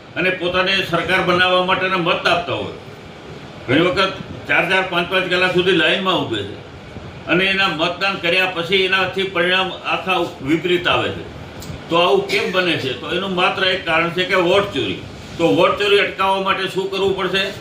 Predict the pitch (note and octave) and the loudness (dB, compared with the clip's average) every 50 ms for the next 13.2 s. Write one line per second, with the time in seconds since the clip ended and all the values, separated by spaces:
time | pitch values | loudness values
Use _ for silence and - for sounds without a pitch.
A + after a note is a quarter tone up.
0 | - - - - - - E3 E3 F3+ F#3 F3+ F3+ D3+ C#3+ E3+ E3+ E3 E3 F3+ F#3 | -14 -16 -16 -16 -4 -2 2 2 4 4 4 2 2 2 2 2 2 2 0 -2
1 | F3 E3 D#3 D#3 D3+ D3 F3 F3 - - C#3+ D3 C#3 B2+ A#2+ - - G#2 G2+ - | 0 2 2 2 2 2 0 -2 -2 -4 -4 -2 -2 -2 -2 -4 -6 -6 -6 -6
2 | F2+ E2+ - - - - - - - - - - F3+ G3 G3 E3+ E3+ F3 - G#3+ | -8 -10 -10 -10 -12 -12 -12 -12 -10 -4 0 2 2 2 2 2 2 2 4 2
3 | - - - D#3+ E3 E3 D#3+ D3+ C#3 - - - F2+ F2 - - - - - - | 2 4 4 4 4 4 2 -2 -6 -8 -8 -8 -10 -12 -12 -18 -20 -20 -20 -20
4 | - - - - D#3 - - F#3+ G3 F#3+ G3+ G#3 G#3+ G#3+ G#3+ - - - - - | -20 -20 -12 -10 -10 -4 0 0 2 2 4 2 2 0 -2 -6 -10 -14 -18 -18
5 | - - - - - - - E3 - G3 G3 G3 - - - E3+ E3+ F#3+ F#3+ F#3+ | -18 -18 -18 -20 -12 -2 -2 -2 2 4 4 2 2 2 -2 -2 -2 -2 -2 -2
6 | G3 F#3 - C#3+ C#3+ F3 F#3+ G3+ - D#3+ D#3+ C#3+ A2+ G2 - - - - - - | -2 -2 0 2 2 4 4 2 0 -2 -6 -6 -6 -6 -8 -12 -16 -18 -20 -20
7 | - - - - - - - - - - F#3 G3+ - G3 G#3 G#3 G3+ F#3+ - - | -20 -18 -18 -18 -18 -18 -18 -14 -4 -2 -2 -2 0 0 2 4 4 4 2 2
8 | F#3+ G3+ G3 D#3 E3 F#3 E3+ E3+ D3+ B2 - - - - - - - - - - | 4 4 4 6 4 4 4 4 2 2 0 -4 -10 -14 -18 -18 -18 -18 -16 -16
9 | - - - - - - F3 F3 D#3+ E3+ F#3 F3+ - G3 F#3+ F#3 F#3 G3+ F#3+ F3+ | -16 -16 -16 -16 -4 0 2 4 4 4 4 2 2 -2 -2 0 0 0 0 2
10 | F#3+ F#3 - F#3 E3+ F#3 G3 G3 G3+ - - - - - - - - - - - | 0 0 2 2 2 2 2 2 -2 -4 -8 -12 -14 -14 -14 -14 -14 -14 -14 -16
11 | - - - - - E3 F3 F3 - G3 G3 F#3+ F#3 F3 E3+ E3 - F3+ F3+ E3 | -14 -14 -10 -2 0 0 0 2 2 2 4 4 4 4 2 0 0 0 2 2
12 | C3 G#2+ - - - - - C3 D#3 D#3+ - B2 C#3 C#3+ G3 G#3+ G#3 E3+ - E3 | 2 0 -6 -10 -14 -16 -6 -4 -2 -2 -2 -2 -4 -2 0 0 0 0 0 0
13 | C#3+ A#2 F#2 | 0 0 0